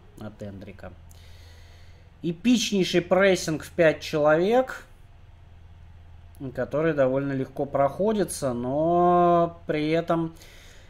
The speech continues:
Герте, чтобы пройти через центр поля, нужно переключать фланги, потому что достаточно быстро мы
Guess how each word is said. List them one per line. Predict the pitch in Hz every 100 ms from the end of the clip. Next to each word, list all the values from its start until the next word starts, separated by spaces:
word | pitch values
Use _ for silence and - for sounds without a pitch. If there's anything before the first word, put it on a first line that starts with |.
| - -
Герте, | - 139 170 175 175
чтобы | - 165 151
пройти | 156 156 151 170
через | 160 156 -
центр | 170 156 151
поля, | - 185 214 202
нужно | 151 160 170 175 175 170
переключать | 170 160 160 151 - 156
фланги, | - 180 170 135 117 110 101 - -
потому | - 117
что | 117
достаточно | 127 127 - 143 139 135
быстро | 120 147 160 170 165 156 - - - - - - - - - - - - - - - -
мы | 123 123 135